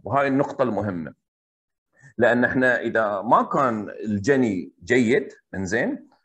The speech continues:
لابد أن نلوم، لازم، لازم نبحث عن سبب لفشلنا، لازم نبحث عن أحد ن-، نلومه أو شيء، ها؟ عندنا أعذار واللوم كبير، لستة طويلة جدا،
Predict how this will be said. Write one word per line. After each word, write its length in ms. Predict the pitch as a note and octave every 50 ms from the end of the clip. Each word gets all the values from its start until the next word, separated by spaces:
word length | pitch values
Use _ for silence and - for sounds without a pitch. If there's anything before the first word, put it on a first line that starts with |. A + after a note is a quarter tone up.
| _
لابد 420 | - G2+ G2 G2 F#2+ A2 G#3+ F2+ E2+
أن 180 | F#2+ F#2 F#2
نلوم، 540 | F2+ F2+ G2 A2+ F3+ A3+ G#3 C#3+ F#2+ D#2 - -
لازم، 440 | D#2+ D#2 D#2+ E2+ F#2 F#2 G#2 - -
لازم 520 | F2+ G2+ B2 E3+ A#3 A3+ B3+ A#3 G3 E3 F#3
نبحث 320 | - - - E3+ E3 C#3+
عن 180 | - C3+ C#3 C3+
سبب 360 | - - A3 A#3+ A#3 F#3 D#3+
لفشلنا، 640 | D3 C3+ - B2+ A#2+ - C#3+ C3 C3 B2+ A#2 F#2+ - - D3+ _ -
لازم 440 | E3+ A3+ C#4+ B3+ A#3 A3 F#3 F3 F#3+
نبحث 360 | F#3+ F3+ - F#3 E3 D3 D3 - -
عن 200 | C3+ C#3+ C3+ - -
أحد 400 | C4+ - - G#3+ F#3 D3 C3+ - - -
ن-، 320 | C3 C#3 C#3 C3+ - C#3 C3+
نلومه 540 | C3+ C3+ D3+ D#3+ D3+ C#3 B2+ G#2 E2+ E2 - _ _ _ _ -
أو 120 | C#3+ C3+
شيء، 440 | C3 - - A#3 G#3+ D#3 - - -
ها؟ 300 | E3 A#3+ C4+ - - - -
عندنا 680 | - B3 B3+ A#3 G#3 G3 F3+ F3 F3 E3+ E3 D#3 F3 E3+
أعذار 640 | D3+ C3+ D3+ D#3+ F3 F#3+ G3 F#3+ F3+ E3 D#3 D#3
واللوم 1400 | D#3+ E3 E3 D#3+ D#3+ D#3+ D#3+ D#3 - _ _ _ _ _ - C#3+ D3+ D3+ D#3 E3 F#3+ G3+ G3 F#3 E3 D3+ D3 -
كبير، 880 | - D#3 D#3 D#3 E3+ G3 G3+ G3+ G3 G3+ G3 G3+ G3 G3 F#3+ - - C#3+
لستة 320 | E3+ F#3 F#3 - - G3+
طويلة 460 | F#3 - E3+ D3+ D#3 E3+ E3+ D#3 C#3
جدا، 500 | C3 G#2+ C3 B2 G#2 F2 D#2 D2+ C2+ E2+